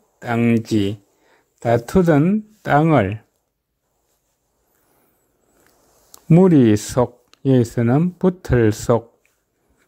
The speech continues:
소리엄, 접집, 칠벌, 나라국,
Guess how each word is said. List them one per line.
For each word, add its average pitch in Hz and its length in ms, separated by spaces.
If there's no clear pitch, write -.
소리엄, 135 960
접집, - 920
칠벌, 135 880
나라국, 110 800